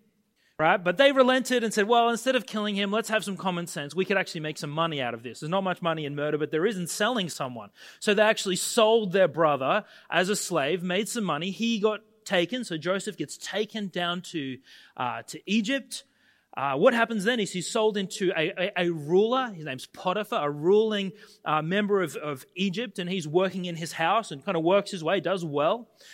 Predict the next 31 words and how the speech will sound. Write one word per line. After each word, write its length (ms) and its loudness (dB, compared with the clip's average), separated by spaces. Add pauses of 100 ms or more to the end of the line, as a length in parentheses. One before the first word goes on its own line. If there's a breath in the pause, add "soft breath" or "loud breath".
(160 loud breath)
Potiphar's 420 4
wife 520 -4
takes 280 -6
a 60 -8
fancy 440 -6
to 120 -8
Joseph, 500 -4
and, 160 -6
uh, 240 0
but 100 -6
Joseph 300 -2
kind 160 0
of 60 -4
rejects 440 -2
the 180 -2
advances, 520 -4
like 100 -6
a 80 -10
good, 400 0 (300 loud breath)
uh, 60 0
he 120 0
ran 220 2
like 240 0
Joseph, 380 -4
as 160 0
it 80 -10
were, 280 0 (280 loud breath)
uh, 200 0
and 200 2
he, 280 0
uh, 140 2